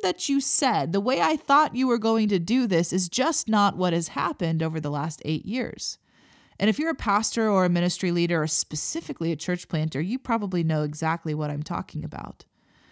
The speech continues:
And I began to ask the Lord, "What am I missing? What am I misunderstanding about dreaming? Help me understand." And God has been speaking to me two different things. Number one,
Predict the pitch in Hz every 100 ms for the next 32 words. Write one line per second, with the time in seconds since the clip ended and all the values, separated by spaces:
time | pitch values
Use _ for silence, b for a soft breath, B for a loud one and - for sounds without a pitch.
0 | b b b b b 226 269 262 349 403
1 | - 202 240 - 220 202 170 156 131 170
2 | - _ 190 320 440 427 381 233 196 190
3 | - 143 117 185 - _ _ _ _ _
4 | _ _ _ - 254 359 359 339 262 262
5 | 269 254 208 196 - 180 180 175 165 156
6 | 156 151 147 - 156 160 160 156 127 107
7 | 110 165 311 311 311 269 254 196 185 -
8 | 160 123 107 123 - - 190 190 180 214
9 | 285 302 302 277 - 196 185 180 170 160
10 | - 185 185 180 165 170 139 139 131 139
11 | - 208 233 240 190 170 151 147